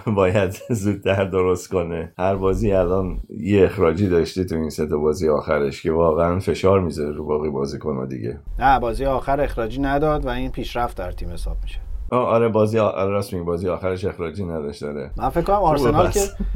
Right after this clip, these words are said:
Speaker 2: <laughs> من فکر کنم آرسنال فقط داره میکشونه به ژانویه که یه دو تا بازیکن بخره، بلکه تحول
Speaker 1: اگه
Speaker 2: ایجاد
Speaker 1: بهش
Speaker 2: بشه.
Speaker 1: پول بدن، اگه مجبورش نکنن اوزیل رو برگردونه تو تیم و اینا.
Speaker 2: ولش کن، راجع به آرسنال حرف نزنیم.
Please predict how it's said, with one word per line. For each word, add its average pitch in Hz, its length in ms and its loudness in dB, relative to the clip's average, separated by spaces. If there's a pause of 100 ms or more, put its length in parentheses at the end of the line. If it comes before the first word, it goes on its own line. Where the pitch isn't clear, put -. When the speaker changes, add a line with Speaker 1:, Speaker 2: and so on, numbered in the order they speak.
(440)
Speaker 2:
<laughs> - 520 -6
من 151 100 2
فکر 180 140 0
کنم 208 120 0
آرسنال 160 440 2
فقط 170 240 2
داره 180 160 6
میکشونه 190 520 2
به 175 100 6
ژانویه 139 480 0
که 180 120 0
یه 175 160 8
دو 170 120 2
تا 185 120 2
بازیکن 160 460 2
بخره، 165 400 2
بلکه 156 420 0 (680)
تحول 110 400 0
Speaker 1:
اگه 101 80 2
Speaker 2:
ایجاد 151 160 0
Speaker 1:
بهش - 160 -4
Speaker 2:
بشه. - 120 -4
Speaker 1:
پول 165 140 -2
بدن، 104 380 4 (180)
اگه 104 240 0
مجبورش 117 580 2
نکنن 123 280 0 (140)
اوزیل 95 380 0
رو 95 120 2
برگردونه 92 760 2
تو 92 160 -4
تیم 90 280 -2
و 87 40 -2
اینا. 82 380 -4 (640)
Speaker 2:
ولش 151 280 2
کن، 98 140 -8
راجع 101 220 -6
به 131 60 0
آرسنال 113 380 -4
حرف 127 240 -8
نزنیم. 180 300 -8